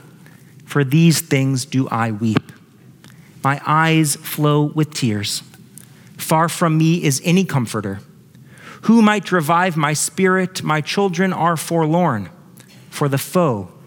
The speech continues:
has prevailed." "My eyes are spent with tears," Lamentations continues. "My heart is in tumult."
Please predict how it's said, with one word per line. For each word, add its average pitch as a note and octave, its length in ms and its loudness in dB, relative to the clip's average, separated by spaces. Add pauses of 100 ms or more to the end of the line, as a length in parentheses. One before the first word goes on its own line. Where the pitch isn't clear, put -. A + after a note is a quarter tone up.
(280)
has B2+ 180 -2
prevailed." B2+ 640 -4 (1900)
"My D#3 260 0
eyes F3 260 0
are E3 120 -2
spent E3 320 -4
with D#3 240 -4
tears," E3+ 480 0
Lamentations D3+ 600 -2
continues. D3+ 640 -2
"My C3+ 80 -2
heart E3 340 -4
is E3 180 -4
in C#3+ 140 0
tumult." C3+ 540 -2